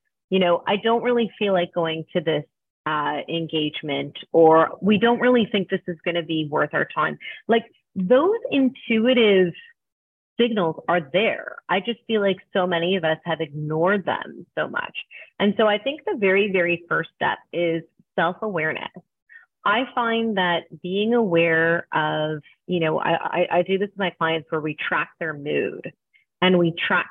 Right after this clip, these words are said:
their, in, their energy levels. And we actually work on an hourly basis. You know, why is it that your energy went up in that last hour or went down in that last hour? Or why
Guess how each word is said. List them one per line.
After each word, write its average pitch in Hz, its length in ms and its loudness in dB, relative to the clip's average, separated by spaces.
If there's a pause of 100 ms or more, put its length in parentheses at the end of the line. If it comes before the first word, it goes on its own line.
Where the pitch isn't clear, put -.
(140)
their, 160 240 -8
in, 170 280 -8
their 165 160 4
energy 151 440 0
levels. 117 480 -2 (100)
And 180 180 4
we 180 120 6
actually 214 380 0
work 202 420 0
on 160 140 -2
an 160 100 -6
hourly 170 440 0
basis. 160 420 -2 (440)
You 190 100 0
know, 160 180 2
why 170 420 0
is 220 220 2
it 208 120 -2
that 180 140 0
your 170 180 -4
energy 160 480 -4
went 151 240 -2
up 143 220 -4
in 151 80 -10
that 135 200 -6
last 135 320 -4
hour 139 360 -4
or 156 240 -4
went 151 260 -6
down 147 240 -2
in 160 60 -4
that 135 240 -4
last - 260 -6
hour? - 340 -6
Or 165 60 -2
why 165 460 -2